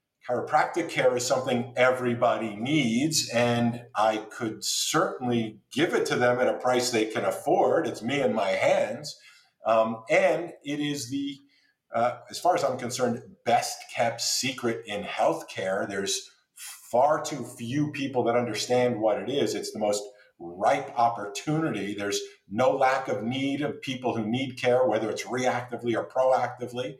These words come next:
Uh, it's the greatest opportunity, you know, from a business standpoint, let alone a humanitarian standpoint, uh, any of us can imagine. Uh, fast forward, went to college, got my marketing degree. My, uh,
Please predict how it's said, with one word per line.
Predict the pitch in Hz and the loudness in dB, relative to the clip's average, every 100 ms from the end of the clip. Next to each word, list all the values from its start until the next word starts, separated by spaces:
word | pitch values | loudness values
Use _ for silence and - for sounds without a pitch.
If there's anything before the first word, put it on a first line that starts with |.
| - - - _ | -18 -20 -20 _
Uh, | 104 113 - | 2 4 2
it's | 135 - | -2 -2
the | 117 | -2
greatest | - 120 135 139 139 | 0 2 4 2 2
opportunity, | 139 - 123 - 135 135 135 139 131 | 2 0 -4 -8 -8 -6 -6 -6 -4
you | 127 | 0
know, | 120 113 - | 2 0 0
from | 123 | 0
a | 110 - | 0 -2
business | 127 147 143 135 - | -2 0 0 -2 0
standpoint, | 120 120 120 123 123 123 | 2 0 2 2 2 2
let | 127 | 0
alone | 107 127 147 | 2 2 2
a | 113 - | 0 -6
humanitarian | 101 117 180 180 123 104 98 98 - _ _ | -8 -2 0 0 -2 -4 -4 -10 -12 _ _
standpoint, | - 117 110 - 113 117 - | -4 -2 -2 2 2 2 0
uh, | 117 120 | 0 2
any | 139 165 | 2 0
of | 127 | 0
us | - | 0
can | - 120 | 0 0
imagine. | 127 160 - - - - _ - - - - | 2 2 0 -4 -14 -20 _ -20 -20 -20 -2
Uh, | 104 110 - - | 2 2 0 -2
fast | 156 160 - | 2 2 0
forward, | 160 151 143 127 | 0 2 2 2
went | 143 | 0
to | 151 | -2
college, | - 139 139 135 - 131 - _ | 0 2 2 0 -6 -10 -12 _
got | 117 117 | 0 2
my | 135 | 0
marketing | 131 127 127 123 127 | 2 2 2 -2 -4
degree. | 123 120 123 123 123 123 - - _ _ | -2 -2 0 2 2 -2 -12 -20 _ _
My, | - 190 98 | -2 0 2
uh, | 95 92 | 2 0